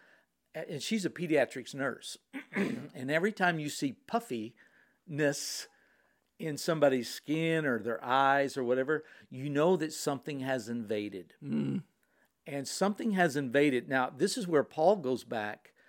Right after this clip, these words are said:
Speaker 1: talking about Apollos and Peter and Paul. He called them even super apostles 'cause they must have been incredible speakers. He goes,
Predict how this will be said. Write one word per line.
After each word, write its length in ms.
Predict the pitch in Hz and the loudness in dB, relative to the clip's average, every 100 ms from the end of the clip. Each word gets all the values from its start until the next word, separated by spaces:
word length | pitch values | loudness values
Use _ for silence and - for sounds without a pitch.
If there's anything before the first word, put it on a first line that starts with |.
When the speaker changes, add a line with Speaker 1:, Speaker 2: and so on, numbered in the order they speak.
| - - _ _ _ | -20 -20 _ _ _
Speaker 1:
talking 380 | - 151 151 143 | 0 0 0 -6
about 220 | 123 123 | -2 0
Apollos 720 | 110 - - 151 156 151 147 - | -2 -4 0 4 6 4 2 -4
and 160 | 98 | -12
Peter 380 | - 156 143 143 | -10 -6 -2 -2
and 80 | 117 | -4
Paul. 140 | 143 135 | -4 -6
He 100 | 170 | -6
called 260 | 190 170 | -4 -4
them 160 | 160 147 | -4 -6
even 280 | 143 131 117 | -8 -8 -6
super 260 | - - | -6 -6
apostles 460 | 139 127 113 - 110 | -8 -6 -6 -6 -12
'cause 160 | - 107 | -10 -6
they 80 | |
must 240 | 120 165 233 | -4 -2 -2
have 120 | 135 | -2
been 160 | 131 117 | -4 -6
incredible 420 | 110 156 123 113 | -4 -4 -2 -6
speakers. 400 | - 165 151 - | -6 -6 -6 -8
He 80 | 139 | -2
goes, 260 | 139 120 | -2 -2